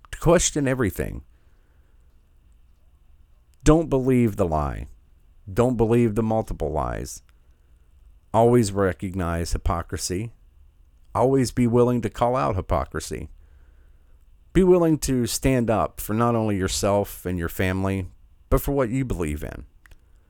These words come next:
That there is power in the people, and there always will be.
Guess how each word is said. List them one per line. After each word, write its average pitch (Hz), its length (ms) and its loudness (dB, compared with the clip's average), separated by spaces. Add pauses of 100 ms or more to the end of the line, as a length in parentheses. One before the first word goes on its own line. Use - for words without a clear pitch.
(880)
That 123 120 -2
there 139 200 4
is 131 120 2
power 143 640 0 (320)
in 117 100 2
the 107 80 0
people, 78 520 -6 (400)
and 110 120 -2
there 113 140 0
always 110 300 0
will 113 180 0
be. - 280 -10